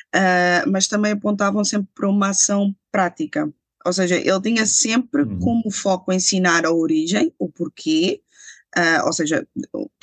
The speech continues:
Speaker 1: um excelente exemplo de uma boa pregação expositiva, mas também
Speaker 2: Uhum.
Speaker 1: trazia sempre muito à consciência de nós tornarmos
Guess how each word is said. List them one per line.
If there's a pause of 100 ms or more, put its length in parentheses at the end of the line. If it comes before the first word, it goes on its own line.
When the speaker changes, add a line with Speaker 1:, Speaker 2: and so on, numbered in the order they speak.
(540)
Speaker 1:
um
excelente
exemplo
de
uma
boa
pregação
expositiva, (440)
mas
também
Speaker 2:
Uhum.
Speaker 1:
trazia
sempre
muito
à
consciência
de
nós
tornarmos